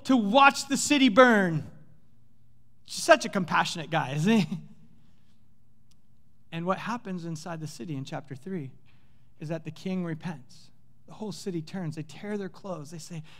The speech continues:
"What are we doing? We're taking life. We're destroying.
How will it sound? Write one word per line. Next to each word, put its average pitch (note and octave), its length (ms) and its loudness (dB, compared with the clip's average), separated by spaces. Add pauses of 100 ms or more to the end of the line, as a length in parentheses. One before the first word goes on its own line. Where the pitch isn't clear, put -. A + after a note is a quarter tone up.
(220)
"What C#3+ 140 -14
are C#4+ 80 -8
we A#3 140 -4
doing? A3+ 560 0 (500)
We're A#3+ 80 -6
taking B3+ 480 -8
life. G3+ 300 -8
We're C4 100 -10
destroying. B3+ 760 -8